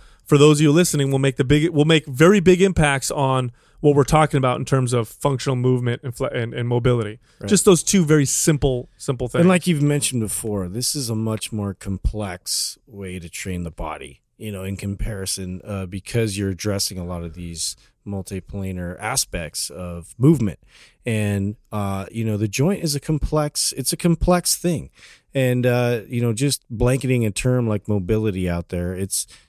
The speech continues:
Speaker 2: it's not that easily understood. It, it, you just have to understand, you know, what the capacity is, what we're, what we're trying to get as far as, like, its optimal,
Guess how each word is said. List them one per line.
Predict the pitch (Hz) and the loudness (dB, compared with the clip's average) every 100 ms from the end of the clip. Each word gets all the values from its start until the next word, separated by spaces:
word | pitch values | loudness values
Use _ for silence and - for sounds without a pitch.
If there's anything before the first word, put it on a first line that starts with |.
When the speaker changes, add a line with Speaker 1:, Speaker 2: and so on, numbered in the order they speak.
| _ | _
Speaker 2:
it's | 113 | -2
not | 123 151 156 | 0 0 2
that | 147 131 | 2 4
easily | 139 131 123 120 | 2 4 4 4
understood. | 113 107 - - 143 123 | 4 2 0 2 4 4
It, | 104 - | 2 0
it, | 113 - - - _ | -4 -6 -14 -20 _
you | 143 | 2
just | 170 170 | 4 4
have | 156 | 2
to | 135 120 | 0 0
understand, | 127 113 - 139 135 127 120 104 _ _ _ | 2 2 0 0 2 2 0 -2 _ _ _
you | - 117 | -4 0
know, | 110 101 | 0 0
what | 104 107 127 | 0 0 0
the | - | -2
capacity | - 110 - 113 117 - 98 95 | -6 -2 0 0 0 -2 -2 -4
is, | 85 80 | -6 -4
what | 107 127 | -2 -2
we're, | 117 113 107 | 0 0 0
what | - 120 131 | -2 -4 0
we're | 135 | -2
trying | - 139 131 117 | 0 2 2 0
to | 117 | -2
get | 101 120 110 | 0 2 0
as | 98 | -2
far | - 107 104 | -2 0 0
as, | 95 | -2
like, | 107 101 - | -2 -2 -4
its | 113 - | -10 -6
optimal, | 101 110 - 101 101 95 90 | -4 -4 -4 -4 -2 -2 -4